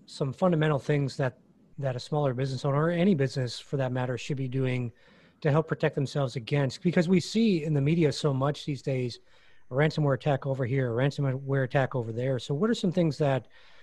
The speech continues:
business owners can do to help protect themselves a little better from a ransomware attack?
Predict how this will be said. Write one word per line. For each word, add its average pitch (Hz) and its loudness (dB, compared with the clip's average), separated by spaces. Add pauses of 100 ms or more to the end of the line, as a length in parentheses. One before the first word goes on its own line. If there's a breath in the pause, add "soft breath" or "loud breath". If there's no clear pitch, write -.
(320 soft breath)
business 151 0
owners 147 0
can 139 -2
do 143 2
to 131 2
help 127 -2
protect - -4
themselves 123 -4
a 127 -8
little 120 -2
better 123 0
from 147 2
a 131 0
ransomware 120 -4
attack? 104 -12